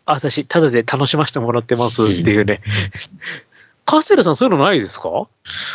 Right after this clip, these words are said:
Speaker 2: 私のスマホは一応Android今十一なので。
Speaker 1: 大丈夫ですか？
Speaker 2: はい。
Speaker 1: なんかね、自分ね、宣伝を見ようとすると、
Speaker 2: はい。
Speaker 1: 落ちるんですよ。
Speaker 2: うん。
Speaker 1: <laughs> 謎な、なんだろうなってちょっと思ってるんですけど。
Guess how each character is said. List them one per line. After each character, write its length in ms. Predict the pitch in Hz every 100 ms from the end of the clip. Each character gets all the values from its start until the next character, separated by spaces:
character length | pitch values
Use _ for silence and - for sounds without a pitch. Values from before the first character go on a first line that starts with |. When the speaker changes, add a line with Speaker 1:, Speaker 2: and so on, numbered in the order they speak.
| -
Speaker 2:
私 480 | 113 127 208 180 190
の 320 | 185 180 170
ス 160 | 165 -
マ 180 | 156 151
ホ 80 | 156
は 60 |
一 200 | 143 -
応 120 | 139
Android 320 | 139 147 147 113
今 200 | 95 92
十 320 | 85 107 113
一 220 | 117 117
な 140 | 120 90
の 100 | 78
で。 320 | 80 76 71 _ _ _ - _ _ 240
Speaker 1:
大 360 | 185 190 190
丈 120 | 190
夫 40 | 156
で 100 | 101
す 100 | -
か？ 100 | 95
Speaker 2:
は 380 | 90 120 95 82
い。 200 | 69 - _ _ _ _ -
Speaker 1:
な 380 | 196 262 349 359
ん 120 | 294
か 100 | 180
ね、 120 | 156
自 120 | 135
分 220 | 143 156 156
ね、 260 | 156 135
宣 380 | - 208 220 226
伝 340 | 214 214 208
を 60 | 202
見 140 | 185
よ 160 | 190 196
う 40 |
と 140 | - 120
す 120 | -
る 120 | 104
と、 340 | - 127 95 - - - - - _
Speaker 2:
は 100 | 156
い。 40 |
Speaker 1:
落 60 | 160
ち 140 | -
る 100 | 151
ん 60 | 110
で 100 | 95
す 140 | -
よ。 220 | 98 82 - - -
Speaker 2:
う 60 | 180
ん。 280 | 220 170
Speaker 1:
<laughs> 0 |
謎 320 | 143 151 143 143
な、 200 | 131 127 - - - - - -
な 180 | 226
ん 100 | 294
だ 100 | 123
ろ 140 | 101 98
う 40 |
な 140 | 95 92
っ 60 |
て 120 | -
ち 100 | 104
ょ 40 | 120
っ 0 |
と 80 | 101
思 140 | 110
っ 40 |
て 160 | 110 101
る 100 | 82
ん 40 |
で 100 | 85
す 80 | 80
け 100 | -
ど。 200 | 82 82